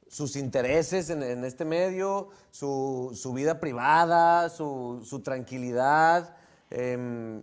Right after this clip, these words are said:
cuando él no está a gusto en un, en un proyecto, simplemente nos, se deja de engañar y se va. Y, y creo que, em, yo y muchas personas les tenemos que aprender, eh, a él varias cosas, porque él es muy bueno para,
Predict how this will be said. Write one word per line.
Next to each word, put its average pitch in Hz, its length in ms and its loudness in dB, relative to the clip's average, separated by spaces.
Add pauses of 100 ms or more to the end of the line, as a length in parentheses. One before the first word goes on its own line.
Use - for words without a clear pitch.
(120)
cuando 131 380 0
él 139 140 0
no 156 60 0
está 156 200 0
a - 20 4
gusto 156 300 -2
en 156 80 -2
un, 156 220 -4
en 139 100 -4
un 139 80 -6
proyecto, 151 880 -2
simplemente 139 880 -6
nos, 113 360 -8
se 110 120 -12
deja 113 220 -4
de 139 60 -2
engañar 110 340 -6
y 139 40 -6
se 127 140 -6
va. 147 380 0
Y, 117 280 -8 (400)
y 117 160 -10
creo 127 220 -6
que, 139 380 -2
em, 104 280 -8 (560)
yo 143 580 4
y 120 80 -10
muchas 123 320 -6
personas 127 400 -6
les 127 120 -6
tenemos 117 280 -8
que 127 80 -8
aprender, 117 400 -4 (140)
eh, 95 520 -4
a 95 200 -4
él 113 160 -4
varias 113 340 -4
cosas, 104 340 -10
porque 95 280 -12
él 101 100 -10
es 104 80 -10
muy 110 240 -8
bueno 117 320 -6
para, 90 400 -8